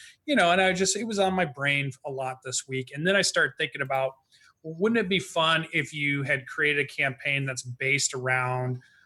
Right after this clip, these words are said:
a basic gaming festival, but in the, in, say, Forgotten Realms,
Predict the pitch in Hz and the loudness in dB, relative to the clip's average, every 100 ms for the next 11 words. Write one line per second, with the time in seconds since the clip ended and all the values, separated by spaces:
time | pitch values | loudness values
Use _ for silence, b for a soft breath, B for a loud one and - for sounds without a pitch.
0 | b _ 180 180 277 294 269 208 - 131 | b _ -2 2 2 2 0 -2 -8 -6
1 | 151 165 180 185 156 - 170 156 - 143 | 2 4 4 4 0 0 2 2 0 -2
2 | 135 127 139 143 147 143 - 151 143 - | -4 -2 -2 -2 -4 -8 -6 -8 -6 -2
3 | 160 143 143 147 156 147 131 127 127 | -2 -2 0 0 0 -2 -2 -2 -6